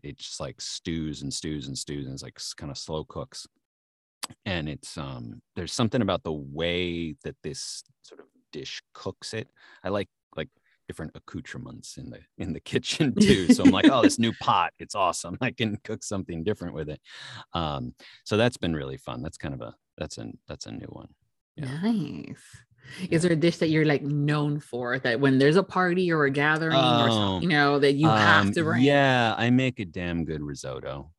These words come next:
Speaker 2: Oh,
Speaker 1: Yeah, mush-,
Speaker 2: nice.
Speaker 1: mushroom risotto.
Speaker 2: <gasps> My
Speaker 1: Yeah.
Speaker 2: favorite.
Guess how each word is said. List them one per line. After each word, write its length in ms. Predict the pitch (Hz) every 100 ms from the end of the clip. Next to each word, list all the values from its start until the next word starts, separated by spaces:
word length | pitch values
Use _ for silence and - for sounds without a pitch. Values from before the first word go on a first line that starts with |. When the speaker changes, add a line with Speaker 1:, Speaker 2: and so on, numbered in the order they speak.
| -
Speaker 2:
Oh, 140 | 180
Speaker 1:
Yeah, 200 | 202 71
mush-, 240 | 67 82 78
Speaker 2:
nice. 20 |
Speaker 1:
mushroom 500 | 98 95 - 92 82
risotto. 560 | 76 - 415 427 330 262 208 -
Speaker 2:
<gasps> 140 | -
My 100 | 147
Speaker 1:
Yeah. 200 | 139 139
Speaker 2:
favorite. 460 | 156 175 165 -